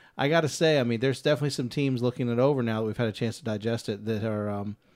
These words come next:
benefiting from and are not benefiting from the, the new schedule and the added game.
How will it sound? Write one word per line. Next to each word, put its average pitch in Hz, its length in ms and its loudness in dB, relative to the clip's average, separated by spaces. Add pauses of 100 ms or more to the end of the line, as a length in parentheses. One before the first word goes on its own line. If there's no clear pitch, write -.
(340)
benefiting 160 560 2
from 165 460 0 (340)
and 117 460 -2
are 113 160 -2
not 143 240 2
benefiting 110 520 -2
from 110 480 -4 (100)
the, 110 200 -2
the 107 160 -4
new 113 160 -2
schedule 113 420 -2
and 107 80 -2
the 104 120 -2
added 107 260 -6
game. 117 320 0